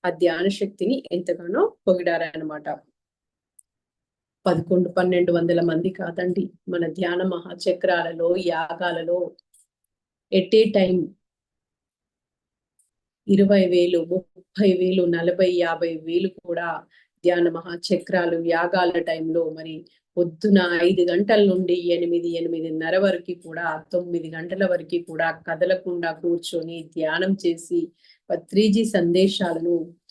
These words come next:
అంత నిశ్శబ్దంగా, అన్ని వేల మంది ఉన్నా కూడా అంత నిశ్శబ్దంగా ఉండి,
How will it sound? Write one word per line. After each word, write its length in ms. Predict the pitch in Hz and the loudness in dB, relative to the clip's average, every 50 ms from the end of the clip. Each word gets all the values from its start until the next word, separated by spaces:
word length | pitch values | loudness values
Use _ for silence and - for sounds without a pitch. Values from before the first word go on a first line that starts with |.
| _ _ _ _ | _ _ _ _
అంత 340 | 180 190 190 202 208 - 233 | 0 4 6 6 6 6 4
నిశ్శబ్దంగా, 880 | 220 220 220 214 202 208 - 233 220 196 - - 202 196 202 202 202 196 | 4 6 4 4 2 2 0 -2 -2 -2 2 4 4 6 6 6 6 4
అన్ని 720 | 185 170 - - 175 175 175 190 202 202 208 214 214 208 | 2 0 -6 -8 -6 -6 -2 2 2 4 4 4 4 4
వేల 320 | 196 196 190 190 190 190 | 2 2 0 0 -2 -2
మంది 380 | 190 185 180 185 180 180 185 180 | -2 -2 -4 -4 -6 -6 -6 -4
ఉన్నా 300 | 170 175 175 175 175 175 | -2 -2 -2 -2 -4 -6
కూడా 320 | 175 175 - 175 175 190 | -10 -8 -6 -2 -2 -2
అంత 300 | 185 170 165 175 170 - | -2 -2 -6 -10 -2 -2
నిశ్శబ్దంగా 1000 | 180 160 170 175 170 - - - 202 190 - - 185 180 175 180 170 175 170 165 165 | -2 0 0 -4 -4 -4 -2 -2 -2 -2 0 0 0 0 0 -2 -4 -4 -4 -4 -6
ఉండి, 380 | 160 165 160 160 170 170 165 | -10 -10 -8 -8 -8 -10 -10